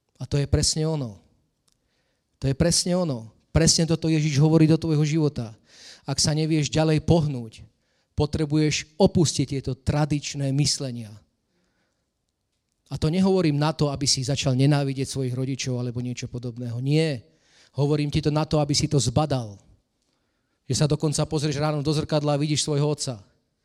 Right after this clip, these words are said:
Alebo svoju mamu. Ja som to tak videl. Aj teraz to vidím, lebo sa na ňo podobám. Ale už proste odmietam žiť, v čom žil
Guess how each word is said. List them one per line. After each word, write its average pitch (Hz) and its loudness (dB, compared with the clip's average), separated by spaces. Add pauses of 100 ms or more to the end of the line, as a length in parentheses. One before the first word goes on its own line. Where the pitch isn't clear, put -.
(640)
Alebo 143 4
svoju 151 0
mamu. 143 -4 (1160)
Ja 131 -6
som 135 -2
to 135 -10
tak 127 -10
videl. 135 -10 (2000)
Aj 120 -16
teraz 156 -4
to 139 -2
vidím, 131 -4
lebo 123 -8
sa 139 -6
na 131 -8
ňo 127 -2
podobám. 131 -2 (1800)
Ale 131 0
už 147 2
proste 160 0 (800)
odmietam 165 2
žiť, 165 -2
v - -14
čom 185 2
žil 190 2